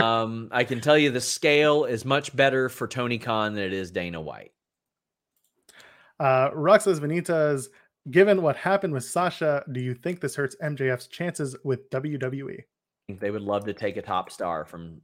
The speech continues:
Speaker 1: A E W.
Speaker 2: Jolly Barwani, I don't know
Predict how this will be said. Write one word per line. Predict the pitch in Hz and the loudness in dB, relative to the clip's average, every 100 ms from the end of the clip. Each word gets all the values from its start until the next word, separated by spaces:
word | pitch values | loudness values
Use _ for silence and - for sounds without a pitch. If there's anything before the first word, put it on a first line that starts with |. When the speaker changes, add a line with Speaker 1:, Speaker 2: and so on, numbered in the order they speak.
| - | -14
Speaker 1:
A | 85 | -10
E | 82 | -10
W. | 78 65 60 - _ _ - _ _ _ - | -12 -14 -18 -20 _ _ -20 _ _ _ -4
Speaker 2:
Jolly | 127 135 | 2 2
Barwani, | 127 143 175 180 160 | 4 4 4 4 2
I | 160 156 | 2 4
don't | 170 | 4
know | 160 170 | 4 2